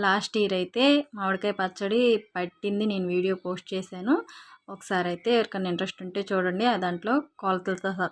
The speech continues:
సహా చెప్పానన్నమాట. పోయినసారి మూడు సార్లు మామిడికాయ పచ్చడి పెట్టాను. ఇంకా ఇప్పుడైతే మాత్రం ఫ్రెష్గా మామిడికాయలు చెట్టు నుంచి చూశారు కదా, కోస్తున్నాం అనమాట. దానికి కూడా YouTube-లో చూసి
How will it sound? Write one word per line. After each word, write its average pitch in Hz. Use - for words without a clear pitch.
సహా 190
చెప్పానన్నమాట. 175
పోయినసారి 196
మూడు 214
సార్లు 214
మామిడికాయ 185
పచ్చడి 175
పెట్టాను. 175
ఇంకా 233
ఇప్పుడైతే 233
మాత్రం 220
ఫ్రెష్గా 240
మామిడికాయలు 208
చెట్టు 202
నుంచి 196
చూశారు 190
కదా, 226
కోస్తున్నాం 190
అనమాట. 175
దానికి 180
కూడా 226
YouTube-లో 214
చూసి 208